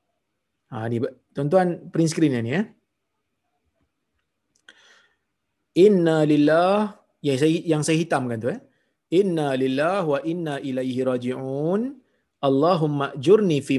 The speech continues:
musibati wa akhlif li khairan minha. Ha, ni doa dia. Jadi, boleh print screen. Ha, tuan-tuan boleh, ha, inilah, apa ni, tulis balik. Ha, boleh lekatlah dekat mana-mana.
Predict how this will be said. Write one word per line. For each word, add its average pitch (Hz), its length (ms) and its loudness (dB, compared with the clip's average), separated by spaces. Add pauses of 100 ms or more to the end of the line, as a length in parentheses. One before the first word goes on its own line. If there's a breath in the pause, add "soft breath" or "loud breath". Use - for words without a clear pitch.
musibati 135 600 0
wa 139 160 2 (160)
akhlif 165 560 -2
li 202 240 0
khairan 127 720 -2
minha. 113 480 -2 (1500)
Ha, - 80 -20 (160)
ni 127 80 -4
doa 131 320 -2
dia. 196 320 4 (640)
Jadi, 131 640 0
boleh 127 240 0
print 127 300 -4
screen. 160 320 2 (1000)
Ha, 127 280 -10
tuan-tuan 135 500 -2
boleh, 123 640 -4 (240)
ha, 135 240 -16
inilah, 147 240 -4 (960)
apa 131 240 -8
ni, 123 380 -8
tulis 156 180 2
balik. 131 640 0
Ha, 123 160 -16
boleh 131 240 -2
lekatlah 170 480 -2
dekat 156 160 -4
mana-mana. 156 400 -4